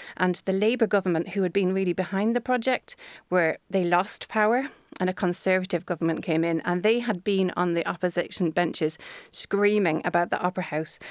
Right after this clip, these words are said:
for a couple of years, just saying it was a waste of money and the project had got out of hand and everything.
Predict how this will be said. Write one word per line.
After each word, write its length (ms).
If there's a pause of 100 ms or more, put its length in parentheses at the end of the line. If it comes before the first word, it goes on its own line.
(140)
for 200
a 100
couple 300
of 80
years, 220
just 160
saying 120
it 40
was 80
a 80
waste 340
of 100
money 400
and 180
the 80
project 440
had 120
got 160
out 120
of 80
hand 360
and 100
everything. 340